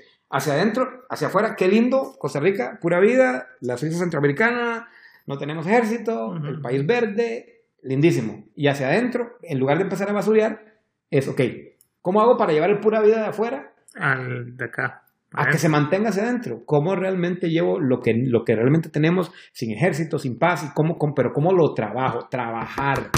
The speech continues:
Speaker 2: Ujú.
Speaker 1: trabajarlo. Cómo, en lugar de hablar mal de todo lo que me parece mal, decir, ¿qué puedo hacer yo para que esta Costa Rica sea mejor?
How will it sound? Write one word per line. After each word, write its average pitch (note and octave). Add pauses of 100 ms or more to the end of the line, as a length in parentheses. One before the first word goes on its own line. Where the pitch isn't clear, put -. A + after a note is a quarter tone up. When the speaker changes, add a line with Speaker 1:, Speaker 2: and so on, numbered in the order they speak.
(180)
Speaker 2:
Ujú. C#3
Speaker 1:
trabajarlo. C3
Cómo, D#3
en C3+
lugar C#3
de F#3+
hablar D3+
mal D#3+
de - (180)
todo D#3
lo F#3
que D#3+
me C3
parece C3+
mal, D#3+ (240)
decir, C3+
¿qué G#3
puedo F#3+
hacer F#3+
yo D#3+
para D3+
que -
esta D3+
Costa C3
Rica C3
sea C3+
mejor? A2+